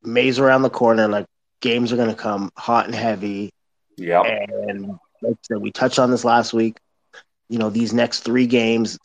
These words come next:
Speaker 1: you know, starting tonight was very crucial for them, right? So you got, you have two, two mo-, key games that you cannot,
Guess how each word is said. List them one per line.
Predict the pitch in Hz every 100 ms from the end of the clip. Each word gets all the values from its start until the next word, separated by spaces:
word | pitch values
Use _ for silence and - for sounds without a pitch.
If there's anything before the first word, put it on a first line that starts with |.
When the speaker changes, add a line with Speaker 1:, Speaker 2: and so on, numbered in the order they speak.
| - _ -
Speaker 1:
you | 110
know, | 107 104
starting | - 120 113 110
tonight | 110 117 110 92
was | 98
very | 95 92 123 123 123 120 -
crucial | 120 - 104
for | -
them, | 80 _ _ _
right? | 98 107 113 -
So | - 113 107 107 - _ _ _ -
you | 110
got, | 117 117
you | 117 113 110
have | 110 117 107
two, | - 156 151 147 147 - -
two | 156 160
mo-, | 139 143 -
key | - 175 180
games | 156 151 139 120
that | -
you | 117
cannot, | - 127 123 131 -